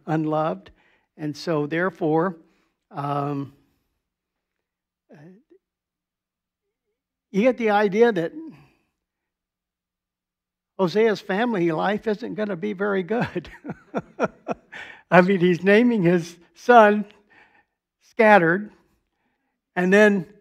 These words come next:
the daughter that comes along is not pitied or unloved, and then the next one's gonna be kind of the,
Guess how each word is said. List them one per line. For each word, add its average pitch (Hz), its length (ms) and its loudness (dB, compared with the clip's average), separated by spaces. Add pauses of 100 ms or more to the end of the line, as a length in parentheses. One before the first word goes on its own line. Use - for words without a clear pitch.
the 196 100 -2
daughter 220 460 4
that 185 220 -2
comes 175 280 0
along 170 520 -2 (460)
is 180 580 2 (640)
not 240 300 0
pitied 226 360 2
or 185 140 0
unloved, 208 760 0 (1160)
and 175 640 4 (500)
then 208 160 4
the 226 100 2
next 247 300 2
one's 208 300 -2
gonna 196 240 0
be 180 160 0
kind 196 280 -2
of 175 120 -6
the, 147 220 -10